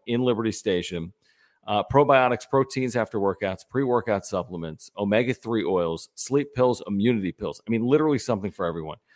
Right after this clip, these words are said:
Yourself, your family, your children, your friends. O R A dot organic, local company that supports this channel. If you wanna support this channel, if you wanna get healthier, go to O R A dot organic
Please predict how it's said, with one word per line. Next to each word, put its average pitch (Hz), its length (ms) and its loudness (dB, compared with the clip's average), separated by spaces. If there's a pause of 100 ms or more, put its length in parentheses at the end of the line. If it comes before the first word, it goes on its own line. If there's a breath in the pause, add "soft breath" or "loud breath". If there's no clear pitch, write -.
(160 soft breath)
Yourself, 131 480 4
your 95 100 -6
family, 117 440 2
your 82 100 -2
children, 123 440 -2
your 113 120 2
friends. 82 560 -4 (500)
O 143 200 10
R 151 240 8
A 127 100 6
dot 117 260 4
organic, 101 480 -2
local 113 360 -2
company 123 400 -4
that 101 180 -8
supports - 380 -8
this 117 180 -6
channel. 90 400 -6
If - 160 -14
you 113 80 -6
wanna 131 160 -2
support 127 380 -8
this 135 120 -6
channel, 110 540 -2
if - 160 -16
you 110 80 -4
wanna 117 140 -2
get 131 160 -4
healthier, 107 580 -6 (400)
go 120 140 4
to 104 180 2
O 113 200 6
R 147 240 6
A 127 120 2
dot 110 220 0
organic 101 540 -4